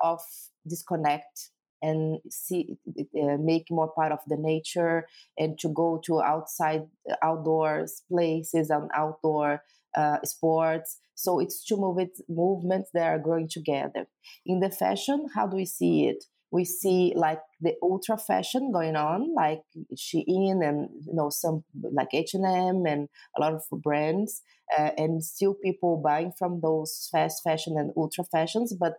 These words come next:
at the same time, we see another movement that people that want, like, more sustainable clothes,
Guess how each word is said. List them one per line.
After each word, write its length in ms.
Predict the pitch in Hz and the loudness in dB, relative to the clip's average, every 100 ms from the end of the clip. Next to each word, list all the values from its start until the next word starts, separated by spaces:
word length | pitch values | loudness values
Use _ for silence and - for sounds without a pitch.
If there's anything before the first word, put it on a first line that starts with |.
| 170 | 0
at 80 | |
the 80 | 180 | 0
same 260 | 196 202 202 | 0 0 0
time, 380 | 196 175 202 220 | 0 2 0 -2
we 80 | |
see 160 | 214 196 | -2 0
another 320 | 175 170 180 | 0 2 0
movement 500 | 180 170 170 190 214 | 2 0 2 0 2
that 200 | 180 160 | 0 -2
people 380 | - 170 196 196 196 - - - | -2 -2 2 0 -2 -16 -18 -2
that 220 | 170 - | -2 0
want, 260 | 170 175 175 - | 0 0 -2 -2
like, 280 | 160 156 160 | 0 0 -2
more 300 | 160 156 156 | -2 2 2
sustainable 640 | 156 165 - 165 165 165 175 | 0 -8 -4 0 2 2 0
clothes, 640 | - 175 175 170 170 - | 0 0 2 2 0 -6